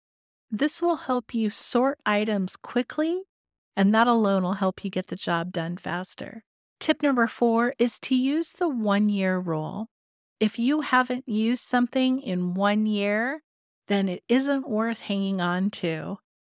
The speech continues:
I did this last year in February. I know because I marked it, the date. I put a bunch of office supplies in boxes and I labeled them February tenth.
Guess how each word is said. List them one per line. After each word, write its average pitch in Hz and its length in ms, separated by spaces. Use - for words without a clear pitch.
I 196 120
did 226 280
this - 380
last 208 580
year 226 400
in 190 240
February. 226 920
I 196 120
know 202 360
because 196 480
I 170 260
marked 214 440
it, 269 180
the 202 180
date. 202 600
I 180 460
put 254 300
a 202 80
bunch 226 300
of 349 120
office 214 440
supplies 202 840
in 254 300
boxes 247 800
and 202 220
I 196 100
labeled 233 540
them 226 340
February 240 800
tenth. 269 580